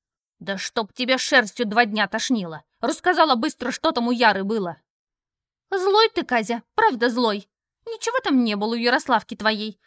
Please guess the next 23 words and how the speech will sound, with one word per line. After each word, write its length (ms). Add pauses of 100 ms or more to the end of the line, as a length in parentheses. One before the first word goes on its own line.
(100)
Сидели 400
спокойно 480
на 160
кухне. 420 (240)
Она 300
одетая, 520 (200)
он 320
почти 340
раздетый, 680
тряпочкой 500
прикрытый. 600 (260)
Она 300
издевалась, 720
он 160
терпел. 500 (360)
Отличная 480
парочка 460
из 100
них 180
выйдет, 380 (240)
точно 340
тебе 220
говорю». 380